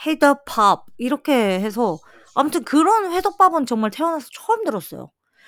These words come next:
그리고 제가 그때는 이게 처음 제가 일하고 나서 처음 메-, 어, 뭐 메뉴 오더를 받는 거라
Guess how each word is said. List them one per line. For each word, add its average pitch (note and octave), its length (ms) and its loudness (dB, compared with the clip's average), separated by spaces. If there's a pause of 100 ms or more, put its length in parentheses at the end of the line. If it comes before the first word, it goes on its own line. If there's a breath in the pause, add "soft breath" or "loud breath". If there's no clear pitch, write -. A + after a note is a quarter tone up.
(300 soft breath)
그리고 D4+ 300 0
제가 A3+ 240 2
그때는 A3 640 -4 (520)
이게 G#3+ 120 -4
처음 F4+ 520 2
제가 F#3 340 -4
일하고 B3+ 460 -2
나서 F3+ 340 -4 (120)
처음 F4 540 0 (240)
메-, F3+ 300 -4
어, F#3+ 80 -6
뭐 F3+ 260 -8 (300)
메뉴 G#3 840 0
오더를 A3+ 400 4
받는 F3 340 -6
거라 E3+ 360 -2